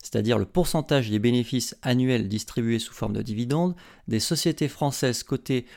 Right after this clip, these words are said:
au cac quarante est passé d'une moyenne de quarante pour cent à cinquante pour cent. Certaines compagnies sont capables d'augmenter leurs dividendes régulièrement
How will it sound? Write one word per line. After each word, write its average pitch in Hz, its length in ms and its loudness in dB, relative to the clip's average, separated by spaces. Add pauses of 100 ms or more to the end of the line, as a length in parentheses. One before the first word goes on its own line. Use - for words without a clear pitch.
(100)
au - 80 -6
cac - 260 0
quarante 127 420 0 (240)
est 139 100 4
passé 160 400 2
d'une 127 160 0
moyenne 127 440 2
de 127 100 -8
quarante 120 420 -2
pour 160 140 -6
cent 170 340 -4 (180)
à 139 420 -2
cinquante - 580 -2
pour - 160 -8
cent. - 200 -14 (1200)
Certaines 196 480 4
compagnies 147 440 4
sont 127 180 2
capables 135 460 4
d'augmenter 170 580 4
leurs 127 140 4
dividendes 131 400 0
régulièrement 135 760 2